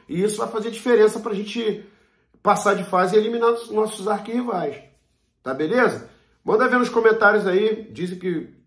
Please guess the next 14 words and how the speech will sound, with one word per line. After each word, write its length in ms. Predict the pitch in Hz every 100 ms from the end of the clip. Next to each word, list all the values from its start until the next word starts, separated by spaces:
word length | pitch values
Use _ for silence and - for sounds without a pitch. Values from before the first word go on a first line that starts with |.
| _ _
que 80 | -
você 300 | 165 - 147
acha. 400 | 151 196 - 190 - _ _ _ _
Comenta 400 | 131 151 175 147
aí, 240 | 147 180
se 100 | 180
eu 60 | 165
falei 220 | 156 156
alguma 240 | 151 147
coisa 160 | 151 139
de 60 |
errado, 260 | 131 139 139
me 100 | 139
corrige. 640 | 123 117 160 202 170 165